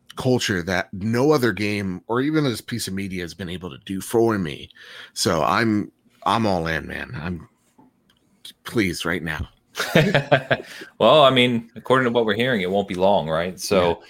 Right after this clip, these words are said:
Speaker 1: Yeah.
Speaker 2: it feels like, and we'll kinda transition to this supposed July event we're gonna get in the next couple of weeks from PlayStation, um, <clears throat> which if you haven't heard, you know, they're supposed to have a state of play or some type of showcase similar to what we obviously just went through with E three, uh, in July,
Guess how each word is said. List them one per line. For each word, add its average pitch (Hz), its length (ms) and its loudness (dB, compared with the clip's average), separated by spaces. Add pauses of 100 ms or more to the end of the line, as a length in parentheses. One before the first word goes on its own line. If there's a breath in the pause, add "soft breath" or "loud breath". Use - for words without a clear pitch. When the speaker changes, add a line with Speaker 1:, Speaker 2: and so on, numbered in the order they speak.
(260 loud breath)
Speaker 1:
Yeah. 120 80 6
Speaker 2:
it 113 100 -2
feels 147 420 6
like, 101 280 4
and 104 120 2
we'll 104 140 4
kinda 107 220 2
transition 92 600 -2
to 90 300 -2
this 85 220 -2
supposed 90 500 -2
July 85 360 4
event 82 360 0
we're 80 140 -4
gonna 78 180 -2
get 78 240 -2
in 78 160 -6
the 76 60 -6
next 76 280 -6
couple 76 260 -8
of 71 120 -16
weeks 82 320 -4
from 71 200 -8
PlayStation, 71 720 -4 (420 loud breath)
um, 78 540 6
<clears throat> 190 500 8 (600)
which 135 260 4
if 107 100 2
you 104 120 8
haven't 101 260 6
heard, 87 340 4
you 92 60 2
know, 87 120 2
they're 85 120 0
supposed 101 260 -2
to 95 80 -4
have 87 160 2
a 82 80 2
state 95 240 0
of 82 100 -4
play 87 360 4
or 82 80 2
some 95 220 -2
type 92 260 2
of - 180 0 (480 soft breath)
showcase 131 540 6
similar 104 280 4
to 92 80 4
what 90 180 -2
we 90 100 -2
obviously 87 420 -2
just 87 220 -12
went 85 160 -8
through 85 160 -6
with 80 120 -6
E 80 120 -10
three, 82 500 -4
uh, 78 240 -2
in 87 220 -2
July, 85 580 2